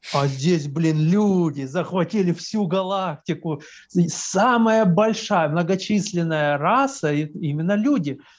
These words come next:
После них орки. Ну, вот, вот эти тираниды еще под вопросом. Ну, короче, конечно, люди, конечно, крутые люди.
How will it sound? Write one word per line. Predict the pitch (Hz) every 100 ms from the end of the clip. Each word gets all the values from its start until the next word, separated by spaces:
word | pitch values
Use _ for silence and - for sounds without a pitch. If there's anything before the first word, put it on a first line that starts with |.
| _
После | - 156 160
них | 160 220 -
орки. | 214 175 131 - 143
Ну, | 196
вот, | 160 165
вот | 156
эти | 156 151 147
тираниды | 165 220 285 170
еще | 151
под | - 143
вопросом. | 135 131 - 147
Ну, |
короче, | 180 165 135 - 139 - - - _
конечно, | - 135 156 156 160 143 139
люди, | 139 135
конечно, | 131 139 170 165 147
крутые | 160 143 143 151 139
люди. | 135 131 131